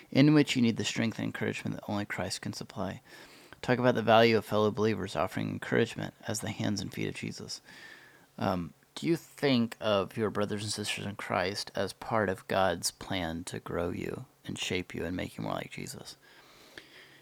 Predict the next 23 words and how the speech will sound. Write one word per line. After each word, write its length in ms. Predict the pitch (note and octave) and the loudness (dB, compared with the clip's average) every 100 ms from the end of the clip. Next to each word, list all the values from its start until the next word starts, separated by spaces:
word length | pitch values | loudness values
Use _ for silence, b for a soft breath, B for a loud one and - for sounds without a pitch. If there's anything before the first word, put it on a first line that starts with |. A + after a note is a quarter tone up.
| B | B
It's 120 | - | 2
easy 180 | E3+ D#3 | 4 4
to 100 | C#3+ | 4
lose 160 | B2+ - | 4 6
sight 180 | A#2+ A#2+ | 6 6
of 60 | |
that 160 | F#2 E2 | 6 0
because 240 | - A2+ | -2 -4
we 80 | G#2+ | -2
live 120 | G#2+ | 0
in 60 | G2+ | 0
a 60 | |
very 180 | F#2+ F#2+ - | 2 0 2
individualistic 840 | G#2+ G2+ G2 G2+ G2 G2+ - F#2 | 0 2 0 0 2 0 -2 -6
culture 440 | - A2 G#2 E2+ F#2+ | -2 -2 -2 -2 -2
where, 320 | F2 F2+ - | 0 -2 -2
um, 340 | F#2+ E2 D#2+ - | -2 -2 -2 -4
I 60 | - | -8
think, 400 | - G2+ F#2+ - F2+ | -4 -4 -4 -6 -6
like, 220 | F#2 - | -6 -4
we 120 | G2+ | -2
want 320 | G2+ F#2 - - _ _ _ _ _ _ _ _ _ | 0 -2 -4 -12 _ _ _ _ _ _ _ _ _
to 400 | - A#2 F#2+ E2 | 0 4 4 0